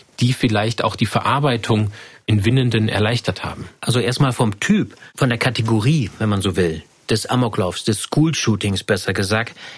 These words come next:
Speaker 2: ist Winnenden die direkte Fortführung, leider Gottes, von Erfurt. Es passiert sechs Jahre später, es ist Winnenden, es ist eine Realschule, die Albertville Realschule bei Stuttgart.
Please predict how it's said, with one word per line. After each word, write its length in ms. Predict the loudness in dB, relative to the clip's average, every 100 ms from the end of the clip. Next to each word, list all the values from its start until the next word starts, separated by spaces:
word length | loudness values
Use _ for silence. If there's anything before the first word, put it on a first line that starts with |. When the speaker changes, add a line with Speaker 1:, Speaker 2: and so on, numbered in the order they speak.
| -20 -6
Speaker 2:
ist 380 | -2 -2 -4 -12 -10 0
Winnenden 640 | 2 4 2 2 0 0
die 100 | 0
direkte 640 | 2 2 0 -2 0 0 -2
Fortführung, 760 | -2 0 0 0 0 2 2 0
leider 320 | 0 0 0
Gottes, 480 | 0 -2 0 0 -2
von 340 | -6 -2 0 0
Erfurt. 640 | -2 -4 -6 -10 -12 -20 _ -6
Es 140 | -2
passiert 340 | -2 0 0
sechs 280 | 0 -2 0
Jahre 200 | -2 0
später, 520 | 0 0 0 0 -2 -2
es 180 | -2 0
ist 240 | -2 2
Winnenden, 540 | 2 2 2 2 0 0
es 160 | -2 -2
ist 180 | -2
eine 200 | 0 0
Realschule, 540 | 2 0 -2 0 0 0
die 180 | 0 0
Albertville 480 | 0 0 0 0
Realschule 440 | 0 0 0 0 0
bei 360 | 0 0 0
Stuttgart. 600 | 0 -2 -2 -2 -6 -8